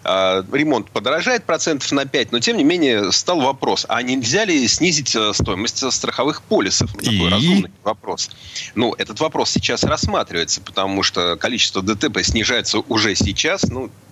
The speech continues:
Speaker 1: пока трудно подводить статистику. Понятно, что вот этот вот коронавирусный год, это, ну, люди меньше ездили, соответственно, меньше попадали в Д Т П. Если говорить о Германии, то это на пятьсот тысяч аварий меньше у них было.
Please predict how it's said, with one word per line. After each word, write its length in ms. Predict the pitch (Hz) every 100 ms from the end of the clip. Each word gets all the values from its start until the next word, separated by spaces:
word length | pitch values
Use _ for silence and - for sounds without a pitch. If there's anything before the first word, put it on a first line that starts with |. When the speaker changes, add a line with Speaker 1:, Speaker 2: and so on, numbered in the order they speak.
| - - - -
Speaker 1:
пока 260 | 110 120
трудно 380 | - 143 143 104
подводить 440 | 95 104 104 104 -
статистику. 640 | 107 98 190 - 123 92
Понятно, 460 | - 98 117 -
что 240 | 90 - 85 - - -
вот 180 | 110 104
этот 220 | 98 98
вот 140 | 98
коронавирусный 840 | - 127 127 135 139 110 - 107
год, 320 | 107 117 107 101
это, 580 | 87 92 87 87 85
ну, 460 | 85 95 92 95 127
люди 200 | 104 104
меньше 360 | 110 101 95 90
ездили, 460 | 151 190 147 143
соответственно, 480 | - 87 90 - 92
меньше 240 | 90 -
попадали 420 | - 85 92 90 82
в 60 |
Д 100 | 98
Т 140 | 104 120
П. 240 | 190 190 - - -
Если 240 | 110 113
говорить 320 | 110 123 127
о 40 | 110
Германии, 540 | 107 131 156 165 113
то 260 | 95 107 107
это 360 | 104 104 98
на 220 | 98 107 101
пятьсот 420 | - - 147 113
тысяч 380 | 117 107 - 98
аварий 400 | 98 92 85 80
меньше 400 | 107 95 - 123
у 20 |
них 200 | 139 151
было. 280 | 151 151